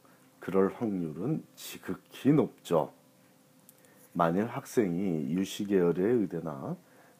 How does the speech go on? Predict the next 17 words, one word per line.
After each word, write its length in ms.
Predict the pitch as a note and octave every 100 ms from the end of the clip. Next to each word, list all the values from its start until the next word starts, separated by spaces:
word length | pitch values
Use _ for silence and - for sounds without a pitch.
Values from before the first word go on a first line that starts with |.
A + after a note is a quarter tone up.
| E2+
밴더빌트 560 | E2+ F2+ F#2+ F#2 F2 -
같은 340 | F2+ - G#2
의대처럼 720 | G#2+ F#2+ G2 F2 - D2+ C2+ - _ _ _ _ _ _
일 240 | - G2+ G2
차 220 | - A2
지원서, 680 | - F2+ E2 D#2 A1+ G#1+ -
프라이머리 420 | - F#2+ G2+ G2
어플리케이션을 640 | F#2+ - - G2+ - F#2 F#2
검토하여서 960 | F#2 E2+ - E2 D2 C#2 - B2+ E3+ F#3+ - - - - - -
이 160 | G2 F2+
차 240 | - C3
지원서, 640 | B2 G2 E2+ D2+ - - - -
세컨더리 640 | - F2 - A#2+ G#2+ G2+
어플리케이션을 720 | G#2+ - F2+ G2+ E2+ F#2+ G#2+ D#3+
보내주는 560 | C3+ A2 G2 G2+ G#2+ F#2
의대에 320 | F2 F2 F2+
지원하였고 1120 | F#2 - F2 D#2+ D#2 C2+ - - B1+ - C#3